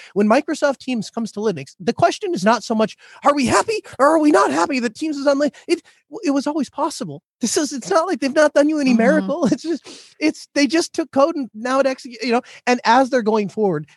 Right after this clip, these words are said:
Speaker 1: companies are getting hip to this, right? They're starting to understand that people are gonna make their platform decision based off of all sorts of influences, none of which they have any real control over. So their best chance is to skate to the lowest common denominator. Hello, Electron.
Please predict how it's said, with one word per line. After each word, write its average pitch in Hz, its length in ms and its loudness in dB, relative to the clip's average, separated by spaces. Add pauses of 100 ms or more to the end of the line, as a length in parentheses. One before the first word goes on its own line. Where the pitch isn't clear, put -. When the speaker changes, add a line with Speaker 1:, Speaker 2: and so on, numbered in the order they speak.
Speaker 1:
companies 247 420 -2
are 190 60 0
getting 160 240 -2
hip 156 180 -10
to 139 100 -10
this, - 220 -16
right? 147 260 0
They're 185 180 2
starting 233 280 2
to 202 140 -4
understand 202 500 0
that 170 140 -6
people - 260 -6
are 214 60 2
gonna 196 160 2
make 180 180 0
their 170 80 0
platform 180 560 -4 (240)
decision 185 380 -2
based 180 240 2
off 175 160 2
of 165 100 0
all 247 220 6
sorts - 260 -6
of 180 80 -8
influences, 180 540 0
none 185 140 2
of 185 100 0
which 180 180 -2
they 165 80 0
have 151 220 2
any 147 100 -2
real 139 200 0
control 151 360 -2
over. 202 180 2
So 180 120 -2
their 139 120 -2
best 233 280 0
chance 175 280 -2 (300)
is 175 180 0
to - 80 -4
skate 190 280 0
to 190 80 -8
the 180 80 -4
lowest 143 280 -2
common 139 220 -6
denominator. 160 540 2 (240)
Hello, 156 260 0
Electron. 156 460 -4